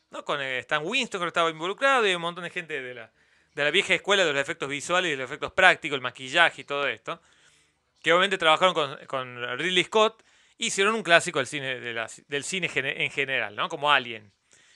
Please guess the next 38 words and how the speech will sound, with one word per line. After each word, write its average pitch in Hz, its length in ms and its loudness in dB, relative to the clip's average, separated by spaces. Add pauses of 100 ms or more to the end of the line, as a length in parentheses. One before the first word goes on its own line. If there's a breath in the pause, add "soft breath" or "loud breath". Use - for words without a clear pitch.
(120)
Así - 120 -12
que 262 80 -6
bueno, 294 340 6 (140)
esto 226 180 2
es 202 40 6
lo 175 100 0
que 156 140 -2
más 165 140 0
o 175 40 0
menos 180 160 -2
se 156 80 -10
sabe. 143 340 0 (360 soft breath)
No 262 120 0
se 214 160 0
conoce 254 380 2
si 196 100 -6
estos - 220 -6
clips 233 240 -2
se 214 80 0
van 208 120 4
a 196 80 4
alargar 180 500 4 (260)
oficialmente. 156 840 -2 (960)
Lo 175 160 2
más 254 140 8
probable 247 280 10
es - 40 -2
que 180 140 0
no. 135 300 -4 (920)
Lo 135 200 -4
más 190 140 -2
probable 208 280 0
es - 40 -2
que 151 100 -6
no. 123 120 -6
Hay 190 120 8
descripciones, 202 720 2
eh, 147 280 0